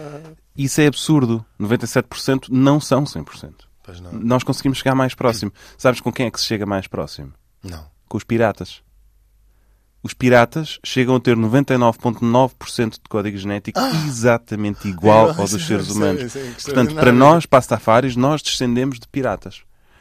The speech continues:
Speaker 1: E
Speaker 2: Faz
Speaker 1: quando tu
Speaker 2: sentido.
Speaker 1: morres, tu vais para este paraíso, transformas-te em pirata e andas, eh, rodeado de,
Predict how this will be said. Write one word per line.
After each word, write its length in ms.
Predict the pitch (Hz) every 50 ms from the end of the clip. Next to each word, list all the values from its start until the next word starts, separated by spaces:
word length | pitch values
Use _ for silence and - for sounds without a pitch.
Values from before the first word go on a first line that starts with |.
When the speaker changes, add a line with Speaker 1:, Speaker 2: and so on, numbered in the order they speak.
| _ - - _ -
Speaker 1:
E 40 | 117
Speaker 2:
Faz 60 | 87
Speaker 1:
quando 140 | - 135 120
tu 60 | - 123 117
Speaker 2:
sentido. 60 | 113
Speaker 1:
morres, 540 | 123 135 160 180 - - - - - - - _
tu 100 | - 123
vais 220 | 117 131 120 113 -
para 160 | - 117 107
este 180 | 98 - -
paraíso, 580 | - - 110 107 107 110 117 143 156 151 - _ _ _
transformas-te 520 | - - 104 - 113 107 104 98 - -
em 60 | 101 95
pirata 480 | - 113 104 107 117 - - 135 135 - _ _ _ _ _ _ _ _ _
e 140 | 110 110 120
andas, 380 | 123 123 131 131 135 131 - - -
eh, 760 | - 113 107 117 117 117 113 113 113 113 110 110 107 90 90
rodeado 600 | 110 - 117 117 110 123 120 117 110 95 90 90 82
de, 840 | 85 90 101 101 101 98 98 95 95 95 92 90 87 87 85 -